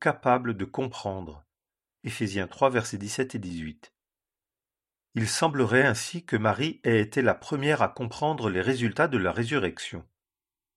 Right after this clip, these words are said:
Représentant les sentiments du résidu juif pieux, elle voudrait s'accrocher à son Seigneur ressuscité, avec la pensée que maintenant qu'il est revenu, non plus dans l'humiliation mais dans la gloire de la résurrection,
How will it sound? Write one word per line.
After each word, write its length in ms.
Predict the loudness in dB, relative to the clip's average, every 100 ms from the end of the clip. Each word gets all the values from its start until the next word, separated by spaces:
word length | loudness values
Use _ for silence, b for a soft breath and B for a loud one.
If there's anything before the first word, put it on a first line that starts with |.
| _ _ _ _
Représentant 720 | -8 -4 -2 0 0 0 2 2
les 100 | 2
sentiments 580 | 0 -4 -4 0 0 0
du 140 | -2
résidu 540 | 0 0 0 -6 -6
juif 500 | -8 -6 -6 -6 -10 -12
pieux, 320 | -4 -4 b b b b b _
elle 120 | 0
voudrait 380 | 2 0 4 2
s'accrocher 580 | 2 -4 -4 -4 2 0
à 40 |
son 180 | 2 -4
Seigneur 400 | -4 -2 0 2
ressuscité, 720 | 0 -4 -8 -8 -6 -6 -8 _ _ _ _ _ _ _
avec 320 | 0 0 0 0
la 140 | -2
pensée 520 | -2 -2 -2 -4 -8 _
que 100 | -6
maintenant 480 | 0 0 0 2 2
qu'il 220 | 2 2
est 40 | 2
revenu, 560 | 2 -2 -2 -4 -6 _ _ _ _ _ -2
non 200 | 0 0
plus 220 | 0 4
dans 140 | 6
l'humiliation 680 | 6 2 4 4 2 0 -2
mais 120 | -2
dans 160 | 0 0
la 100 | 0
gloire 440 | 0 6 6 6
de 80 | 2
la 120 | -2
résurrection, 720 | -2 -2 0 0 -2 -4 -6